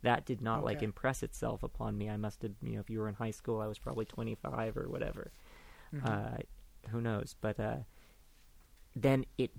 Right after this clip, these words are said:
Speaker 1: seamlessly blends that type of storytelling, that type of gritty people being blown up and their jaws being cut and, and, you know, having to sew themselves together with huge,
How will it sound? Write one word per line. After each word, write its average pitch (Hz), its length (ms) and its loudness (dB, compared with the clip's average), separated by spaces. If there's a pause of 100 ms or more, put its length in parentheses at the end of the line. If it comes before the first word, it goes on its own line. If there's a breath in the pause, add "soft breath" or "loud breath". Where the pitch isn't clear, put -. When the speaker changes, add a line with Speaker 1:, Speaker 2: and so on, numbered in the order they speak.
Speaker 1:
seamlessly 143 760 2
blends 113 460 4
that - 360 2
type 107 260 0
of 104 120 -2
storytelling, - 880 -4 (220)
that 110 200 2
type 117 260 2
of 101 220 -2
gritty 113 460 2
people 117 320 -2
being 110 260 -2
blown 107 420 0
up 110 320 0
and - 100 -8
their - 160 -10 (340)
jaws 113 420 2
being 113 320 -2 (100)
cut - 360 4 (200)
and, - 340 -4
and, - 220 -4
you - 60 -4
know, - 60 -4
having 120 220 -2
to 135 80 -2
sew 120 320 6
themselves 113 520 2
together 127 340 -2
with 120 140 0
huge, 117 420 2